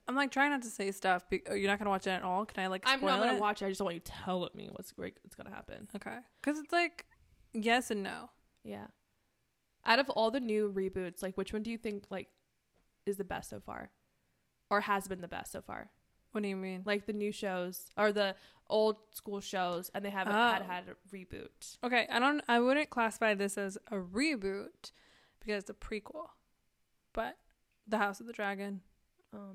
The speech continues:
Speaker 2: no.
Speaker 1: amazing. I haven't finished it yet because I'm watching it with my fiancé. And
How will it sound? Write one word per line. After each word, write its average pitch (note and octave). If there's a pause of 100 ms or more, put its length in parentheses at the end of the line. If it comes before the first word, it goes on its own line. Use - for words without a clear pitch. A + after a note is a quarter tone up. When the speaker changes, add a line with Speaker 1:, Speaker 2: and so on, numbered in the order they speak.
Speaker 2:
no. F#3+
Speaker 1:
amazing. G3+
I A3
haven't B3
finished A3
it G3
yet F#3 (160)
because G#3+ (160)
I'm G#3
watching G3
it F#3+
with G3+
my A3 (180)
fiancé. A3 (800)
And G#3